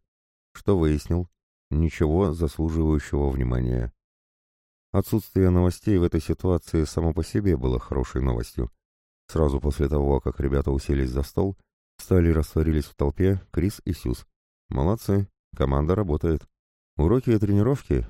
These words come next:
проведённые Лианой за время пути, не прошли даром. Народ вообще подобрался сообразительный и инициативный. Лиана огляделась,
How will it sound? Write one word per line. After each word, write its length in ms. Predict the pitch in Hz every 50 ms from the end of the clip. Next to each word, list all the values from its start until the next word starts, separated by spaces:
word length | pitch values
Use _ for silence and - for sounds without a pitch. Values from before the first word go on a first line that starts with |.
| -
проведённые 640 | - 71 69 69 69 67 76 73 73 71 71 73 71
Лианой 460 | 71 76 73 69 67 69 69 67 - -
за 160 | - 71 71
время 260 | 69 69 69 67 69
пути, 400 | - - 69 - - 95 104 104 _ _ _ _ _ _ -
не 140 | 87 92
прошли 340 | 85 98 98 87 - 107 107
даром. 340 | 98 92 78 65 64 60 - _ _ _ _ _ _ _ -
Народ 280 | - 82 98 123 127 -
вообще 320 | 120 123 123 - - 151
подобрался 520 | 110 87 71 69 64 65 69 65 - - 65
сообразительный 840 | - 71 67 65 73 73 71 85 87 - 78 73 67 67 67 - -
и 160 | - 78 78 76
инициативный. 760 | 73 76 - - - 78 76 - - 62 58 57 53 57 - _ _ _ _ _ _ _ _ _ _ _ -
Лиана 340 | 73 73 71 67 64 64 64
огляделась, 540 | 64 65 65 65 76 87 87 78 - -